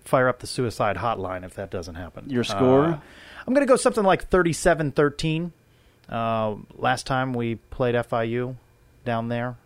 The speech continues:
Speaker 1: uh, in Miami, I think it was, like, thirty-eight nothing, a real lackluster game. Uh, but, uh, I, I think,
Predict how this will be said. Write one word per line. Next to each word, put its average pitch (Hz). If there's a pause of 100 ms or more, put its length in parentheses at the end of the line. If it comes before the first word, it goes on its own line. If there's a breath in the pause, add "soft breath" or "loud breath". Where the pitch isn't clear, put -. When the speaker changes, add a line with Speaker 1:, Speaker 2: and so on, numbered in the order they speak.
(100)
Speaker 1:
uh, 101
in 107
Miami, 110
I 98
think 113
it -
was, 95
like, 92
thirty-eight 101
nothing, 101
a 95
real 107
lackluster 98
game. 95
Uh, 92
but, 87
uh, 92 (760 soft breath)
I, 120
I 123
think, 120